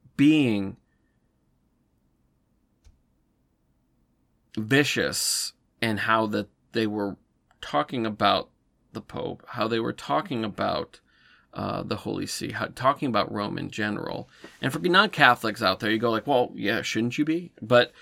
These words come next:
n-, because we are called to not, like, and I've gone over this in,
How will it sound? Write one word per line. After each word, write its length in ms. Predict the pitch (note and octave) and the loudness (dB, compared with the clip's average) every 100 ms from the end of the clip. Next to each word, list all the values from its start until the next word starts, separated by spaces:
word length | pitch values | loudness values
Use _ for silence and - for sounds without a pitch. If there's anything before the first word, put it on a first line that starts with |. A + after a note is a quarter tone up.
| - _ | -20 _
n-, 300 | - D3+ C#3+ | 0 0 0
because 300 | C3+ C3 C#3 | 0 2 2
we 140 | C#3+ F3 | 6 4
are 100 | F3 | 4
called 720 | - - A2 F2+ G#2 D3 - _ _ _ _ _ _ _ _ _ _ - | -4 -6 -6 -6 -6 -8 -10 _ _ _ _ _ _ _ _ _ _ -4
to 100 | B2 | 2
not, 420 | A2+ A#2+ A#2+ - | 4 6 4 2
like, 320 | A2+ G2 - _ _ _ _ _ _ _ _ _ _ _ _ _ _ _ _ | 0 0 -4 _ _ _ _ _ _ _ _ _ _ _ _ _ _ _ _
and 100 | A#2+ | -2
I've 100 | A#2 | 0
gone 160 | A2 C#3+ | 4 4
over 160 | C3+ A#2 | 4 2
this 200 | A2+ G#2+ | 0 -2
in, 160 | G#2+ | -4